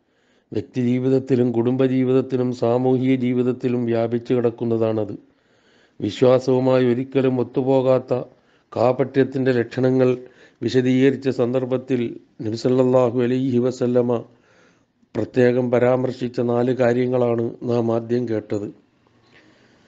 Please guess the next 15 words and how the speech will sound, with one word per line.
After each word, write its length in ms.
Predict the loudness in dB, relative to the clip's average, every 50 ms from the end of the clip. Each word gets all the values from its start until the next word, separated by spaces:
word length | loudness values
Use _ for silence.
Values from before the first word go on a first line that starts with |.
| _ _ _ _ _ _ _ _ _ _ _ _ _ _ _ _ _ _ -6
ഇത്, 260 | -6 -6 -6 -6 -18 -10 -4 0
ഏ, 100 | 2 2 2 2 0 0
ഈ, 120 | 0 0 0 0 0
ഈ 120 | 0 2 2 2
പറഞ്ഞ 360 | 2 0 -2 0 0 0 0
നാല് 300 | 0 0 0 0 0 0 -2
സ്വഭാവങ്ങൾ 680 | -2 -2 -2 0 2 2 4 4 4 2 2 2 0 0 0 -4 -8 -12 -10
എന്നതിലുപരി 760 | -6 -4 0 2 2 2 4 2 2 2 2 2 2 2 0 -2 -6 -14 -20 _ -20
ഇത്തരം 360 | -16 -8 -2 0 0 0 2 2 2
ആളുകളെ 420 | 2 2 0 0 0 2 2 2
മതമില്ലാത്തവരായി 1080 | 2 2 0 0 0 0 0 0 0 0 0 0 0 -2 -2 0 2 2 2 0 0 -2
തന്നെ 320 | -2 -2 0 0 0 0
പരിചയപ്പെടുത്തുകയുണ്ടായി. 1080 | 0 0 -2 0 0 -2 -2 -2 -4 -6 -6 -4 -2 -2 0 0 -2 -2 -2 -2 -4 -6 -10 -16 _ _ _ _ _ _ _ _ _ _ _ -14
ഇത്തരം 440 | -14 -14 -10 -2 0 2 4 4 4 4
ആളുകൾക്ക് 560 | 4 4 4 2 2 2 0 0 -2 -4 -2